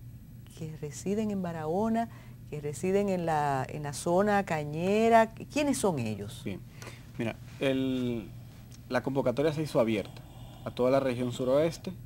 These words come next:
Speaker 2: y aparte de Haití. Obviamente de Haití se traen treinta jóvenes de la Escuela Santísima Trinidad, porque ellos fueron los que se acercaron a nosotros y nos dijeron, "Queremos seguir, queremos que este evento no sea simplemente por el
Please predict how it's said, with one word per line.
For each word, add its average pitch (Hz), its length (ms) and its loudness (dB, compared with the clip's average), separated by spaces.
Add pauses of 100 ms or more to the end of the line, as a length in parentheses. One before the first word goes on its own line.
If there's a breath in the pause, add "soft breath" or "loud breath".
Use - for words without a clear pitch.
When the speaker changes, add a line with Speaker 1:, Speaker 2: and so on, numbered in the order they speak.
(480)
Speaker 2:
y 127 100 2
aparte 113 380 2
de 104 80 2
Haití. 117 320 -2 (500 loud breath)
Obviamente 135 480 4
de 123 80 6
Haití 117 240 0
se 135 140 -2
traen 120 420 0
treinta 139 380 2
jóvenes 123 400 4 (260)
de 120 80 -2
la 110 80 0
Escuela 117 240 2
Santísima 123 440 -2
Trinidad, 127 400 0 (340 loud breath)
porque 123 280 0
ellos 135 200 2
fueron 127 240 2
los 127 120 2
que 123 240 -2 (360 loud breath)
se - 100 -6
acercaron 117 380 2
a - 20 2
nosotros 123 340 0
y 113 40 0
nos 117 80 0
dijeron, 113 320 -2
"Queremos 117 360 -2
seguir, 120 360 0
queremos 117 320 -4
que 120 140 -4
este 123 140 -2
evento 120 400 0 (220 loud breath)
no 120 100 -4
sea 123 140 -4
simplemente 123 580 0
por 123 320 2
el 117 220 2